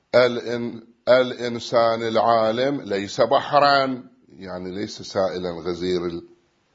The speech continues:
الماء، ليس ماءً غزيراً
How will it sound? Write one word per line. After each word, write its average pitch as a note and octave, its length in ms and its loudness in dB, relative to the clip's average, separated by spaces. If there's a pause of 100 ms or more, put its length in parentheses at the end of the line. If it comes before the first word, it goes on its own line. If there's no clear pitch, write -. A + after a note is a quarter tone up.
(1000)
الماء، F2 440 -2 (1400)
ليس A2+ 300 0
ماءً G#2 380 0
غزيراً F#2 760 -4